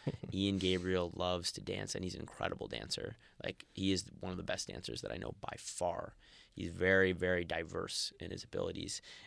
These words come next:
Speaker 2: And I watch him, and I see him in the bar or the club or wherever we decide to go for the event, and there is no apprehension.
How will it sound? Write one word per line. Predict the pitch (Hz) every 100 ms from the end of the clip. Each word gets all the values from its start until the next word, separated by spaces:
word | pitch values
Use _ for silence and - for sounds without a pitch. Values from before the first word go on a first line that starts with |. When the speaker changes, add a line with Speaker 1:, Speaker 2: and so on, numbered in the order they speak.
| -
Speaker 2:
And | 92 92 -
I | 95
watch | 92 95 160 - -
him, | 98
and | 92
I |
see | 95 - 139 147
him | 131 101 95
in | 90
the |
bar | 85 90 90 92
or |
the | 90
club | - - 90 90 87
or | - 85
wherever | 87 92 92
we | 90 87 -
decide | - - 87
to | -
go | 110
for | -
the | -
event, | 92 90 - - - - - - -
and | 95 95 - - _ _ _ _ _ _ _ _ _ - - _ _ _ - - - - - - _ _ _ _ -
there | 104 107
is | 104 95
no | 98 92 98 107 107 101
apprehension. | 90 - 90 87 90 - -